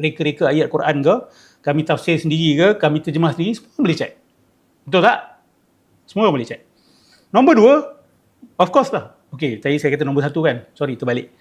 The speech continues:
Quran dan Sunnah, pertama, teks. Lepas tu, akal.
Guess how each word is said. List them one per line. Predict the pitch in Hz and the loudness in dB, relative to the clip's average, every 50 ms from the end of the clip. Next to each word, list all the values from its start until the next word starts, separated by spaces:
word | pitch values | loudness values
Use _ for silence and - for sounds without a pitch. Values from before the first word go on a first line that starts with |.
| _ _ _ _ _ _ | _ _ _ _ _ _
Quran | 170 170 185 | 0 2 2
dan | 175 165 151 | 2 2 0
Sunnah, | - 151 151 170 214 202 160 - | 0 0 0 0 0 0 -2 -4
pertama, | 139 139 156 190 220 | -2 -2 -2 -2 -4
teks. | - - 160 - - - - - - - _ _ _ _ _ _ _ _ _ _ _ - | 0 0 -2 -2 -2 -8 -16 -20 -20 -20 _ _ _ _ _ _ _ _ _ _ _ -10
Lepas | 127 147 147 - | -6 -6 -6 -4
tu, | - 214 - | -2 -2 -2
akal. | - 165 - - 131 - - | -2 -2 -4 -6 -8 -10 -12